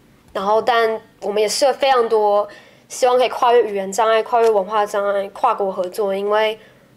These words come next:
台日韩相对来说，我们比较没有谁比较有钱，所以你要听我的这个权力关系。但是最后还是卡在一题很难的问题上，就是南韩跟台湾，韩国跟台湾都想要放慰安妇，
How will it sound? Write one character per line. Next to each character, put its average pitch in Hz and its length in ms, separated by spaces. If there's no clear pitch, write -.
台 - 160
日 277 140
韩 247 160
相 226 220
对 247 120
来 208 160
说， 190 160
我 202 60
们 190 140
比 190 100
较 220 160
没 202 140
有 190 260
谁 - 220
比 226 60
较 254 100
有 233 160
钱， 202 240
所 202 100
以 214 40
你 220 40
要 220 80
听 240 200
我 226 140
的 196 100
这 208 120
个 214 300
权 - 180
力 220 140
关 208 220
系。 214 280
但 285 140
是 285 140
最 302 220
后 311 160
还 247 120
是 262 100
卡 233 200
在 262 140
一 269 60
题 262 160
很 214 280
难 208 160
的 240 80
问 294 140
题 208 140
上， 214 320
就 247 100
是 240 460
南 226 260
韩 220 320
跟 220 400
台 196 220
湾， 196 360
韩 240 160
国 262 160
跟 254 140
台 220 200
湾 208 220
都 220 140
想 226 160
要 196 60
放 220 200
慰 214 120
安 202 180
妇， 202 300